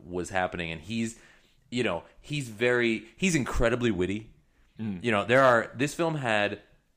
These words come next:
Speaker 1: so many unbelievable one-liners.
Speaker 2: Yeah.
Speaker 1: Like, I, I mean, I, I have a list of them. I wrote, I wrote so many of them down, and they're just, I mean,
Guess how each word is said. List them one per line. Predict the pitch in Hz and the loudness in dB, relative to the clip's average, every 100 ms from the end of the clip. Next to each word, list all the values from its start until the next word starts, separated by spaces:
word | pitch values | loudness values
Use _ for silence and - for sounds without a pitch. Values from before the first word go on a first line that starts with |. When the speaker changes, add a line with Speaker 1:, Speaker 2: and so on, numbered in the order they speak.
| _ - | _ -18
Speaker 1:
so | - - 139 143 | -14 -2 2 4
many | 143 117 107 - _ - _ | 4 2 0 -6 _ -20 _
unbelievable | - 139 139 127 117 110 110 104 87 82 | -2 0 0 0 0 0 0 0 0 -2
one-liners. | 85 82 73 55 55 - - - | -4 -6 -10 -12 -14 -18 -20 -20
Speaker 2:
Yeah. | 98 90 | -20 -8
Speaker 1:
Like, | 92 90 90 - - | -2 -2 -2 -6 -4
I, | 98 | -2
I | 110 | 0
mean, | 110 | 0
I, | 104 | 0
I | 98 101 | 0 0
have | 98 120 | 0 0
a | 113 | 0
list | 95 104 107 | 0 -4 -4
of | 90 | -8
them. | 78 80 | -10 -8
I | 92 | -4
wrote, | 101 110 - | -2 -4 -4
I | |
wrote | 104 113 113 | -2 0 -2
so | 131 | -4
many | 120 113 | -2 -2
of | |
them | 95 92 | -4 -4
down, | 95 90 | -2 -4
and | - 92 87 - _ - | -6 -8 -10 -16 _ -6
they're | 110 | -4
just, | 110 131 - - _ _ _ _ - - - | 0 -2 -4 -18 _ _ _ _ -16 -16 -4
I | - | 0
mean, | 123 113 104 | 0 -2 -4